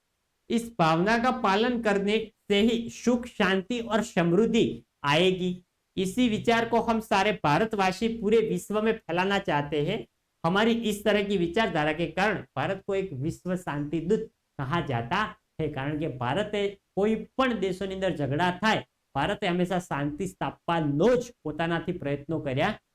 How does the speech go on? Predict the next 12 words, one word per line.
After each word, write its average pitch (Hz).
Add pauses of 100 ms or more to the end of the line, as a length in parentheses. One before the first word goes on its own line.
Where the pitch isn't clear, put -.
(160)
છે. 92 (300)
આગળ 139
જોઈએ, 147 (320)
આગળ 180
છે 214
બીજો 190
કે 202
निम्नलिखित 220
पंक्तियों 190
का 226
भाव 139
स्पष्ट -